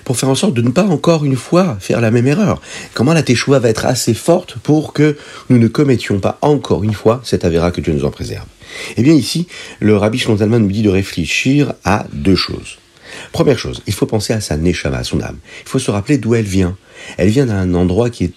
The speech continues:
tellement proche d'Hachem. Et maintenant, eh bien, elle se trouve dans un endroit qui est tellement bas, c'est le corps de l'homme. Elle est tellement loin d'Hachem.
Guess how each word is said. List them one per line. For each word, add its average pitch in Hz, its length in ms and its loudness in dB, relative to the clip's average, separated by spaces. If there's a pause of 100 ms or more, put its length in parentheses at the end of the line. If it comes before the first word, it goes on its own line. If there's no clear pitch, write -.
tellement 87 300 2
proche 101 260 0
d'Hachem. 98 420 -2 (440)
Et 151 80 0
maintenant, 123 520 2 (260)
eh - 60 -2
bien, 117 160 4
elle 95 120 -2
se - 160 -10
trouve 131 360 2
dans 67 200 -4
un 67 60 -4
endroit 69 240 0
qui - 140 -10
est 67 40 -6
tellement 69 320 -2
bas, 131 200 0
c'est - 160 -8
le - 80 -8
corps 82 300 -4
de 71 80 -2
l'homme. 127 320 0 (380)
Elle - 140 -2
est 73 120 -4
tellement 78 260 0
loin 135 220 4
d'Hachem. - 360 -4